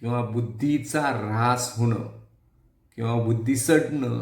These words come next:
हा जो प्रकार आहे तो व्हायला चालू होईल. जर आता हे आपल्याला नको असेल तर आपल्याला काय करायला पाहिजे?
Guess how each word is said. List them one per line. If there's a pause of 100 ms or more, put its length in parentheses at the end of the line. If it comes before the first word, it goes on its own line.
हा
जो
प्रकार
आहे
तो
व्हायला
चालू
होईल. (760)
जर
आता
हे
आपल्याला
नको
असेल
तर
आपल्याला
काय
करायला
पाहिजे?